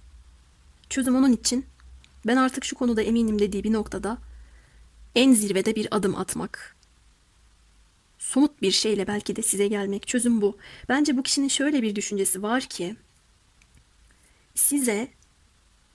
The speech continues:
e, sözcüklerle, cümlelerle, konuşmalarıyla değil, somut şekilde gelmesi gerektiğini biliyor. Ve onun için çözüm bu. Bunu da başaracak olarak çıkmış ayrıca. Eğer bu ikinci desteği, "Bu kişi acaba pişman mı,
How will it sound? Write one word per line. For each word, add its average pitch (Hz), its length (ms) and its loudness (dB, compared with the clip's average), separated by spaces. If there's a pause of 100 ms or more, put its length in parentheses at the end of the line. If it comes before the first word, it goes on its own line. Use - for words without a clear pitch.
(280)
e, 214 480 -6 (460)
sözcüklerle, 226 1000 2
cümlelerle, 208 760 0
konuşmalarıyla 220 800 0
değil, 226 260 -2 (500)
somut 269 320 4
şekilde - 400 -2
gelmesi 202 420 2
gerektiğini 196 500 -4
biliyor. 202 300 -6 (160)
Ve 240 80 2
onun 247 200 4
için 220 240 0
çözüm 240 420 -4
bu. 208 220 -2 (240)
Bunu 262 120 0
da 269 100 0
başaracak 226 460 -2
olarak 226 320 -2
çıkmış - 340 -4
ayrıca. 202 400 -6 (380)
Eğer 247 280 0
bu 254 260 -2 (640)
ikinci 240 340 0
desteği, 208 440 0
"Bu 233 80 -4
kişi - 200 -4
acaba 226 320 -2
pişman 214 480 -2
mı, 202 240 -4